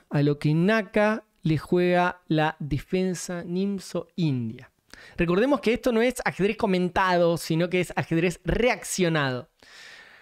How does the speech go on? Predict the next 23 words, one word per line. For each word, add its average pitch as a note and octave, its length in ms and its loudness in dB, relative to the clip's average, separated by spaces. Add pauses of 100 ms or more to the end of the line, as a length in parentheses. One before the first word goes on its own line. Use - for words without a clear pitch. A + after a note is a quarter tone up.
(120)
No E3 100 2
analizamos, F#3 920 0
lo E3 140 -2
relajamos. F3 760 -4
Garry D#3 280 -4
está D#3 180 -6
pensando, E3 480 -2
moviendo D3 420 0
los C3+ 160 -2
deditos C#3+ 520 -2
ahí. E3+ 420 2
Nakamura D3+ 380 -6
está D#3 140 -12
como C#3+ 200 -14 (840)
así. F3+ 420 -4 (2250)
Eh, C3 200 0
bueno, B2 360 -2 (160)
auspiciado C#3 500 0
por C3+ 120 0
Red C#3 140 0
Bull C#3+ 200 0
claramente C3+ 760 0
también. E3 640 0